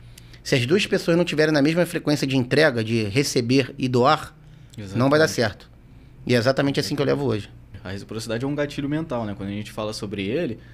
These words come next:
Speaker 2: não são com todas as pessoas que vai funcionar.
Speaker 1: Sim.
Speaker 2: Porque tem pessoas que você vai,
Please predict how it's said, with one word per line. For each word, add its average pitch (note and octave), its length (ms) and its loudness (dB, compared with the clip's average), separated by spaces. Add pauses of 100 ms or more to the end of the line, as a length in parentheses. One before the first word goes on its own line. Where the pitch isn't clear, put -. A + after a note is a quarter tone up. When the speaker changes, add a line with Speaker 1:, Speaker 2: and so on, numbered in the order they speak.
Speaker 2:
não D3+ 100 -4
são B3+ 160 0
com B3 100 -8
todas E3+ 240 -2
as D#3 120 -6
pessoas B2+ 300 -6
que C#3 60 -10
vai B2 120 -2
funcionar. G#2+ 540 -6
Speaker 1:
Sim. G2 300 -6 (180)
Speaker 2:
Porque A2 240 -8
tem C#3 140 -4
pessoas C#3+ 480 -4
que - 100 -14
você D3+ 260 -6
vai, C3+ 380 -6